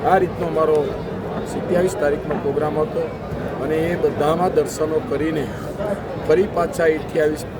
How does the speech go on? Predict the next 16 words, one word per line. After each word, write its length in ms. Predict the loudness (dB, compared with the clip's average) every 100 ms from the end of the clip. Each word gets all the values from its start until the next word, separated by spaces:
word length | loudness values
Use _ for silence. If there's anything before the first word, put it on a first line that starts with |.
| -4
તારીખે 460 | -2 -2 -4 -2 -2 -4 -6 -4
આજે 200 | 2 2
રાત્રિના 580 | 2 0 -2 0 0 0
સમયે 460 | -2 -2 2 2 2
અમે 520 | -2 -4 -4 -2 -2
અહીંયા 320 | 0 0 0 -2 -2 0
આહિર 200 | 0 0
સમાજની 480 | -2 0 0 0
વાડી 240 | 0 2 0
વેરાવળ 420 | 0 0 2 2
પધાર્યા 500 | 2 0 2 2 2
છે 180 | 0 -2
અને 400 | -4 -6 -6 -4
અહીંયાથી 340 | -2 -2 -2
બધા 300 | -2 0 0
પરત 300 | 0 0 0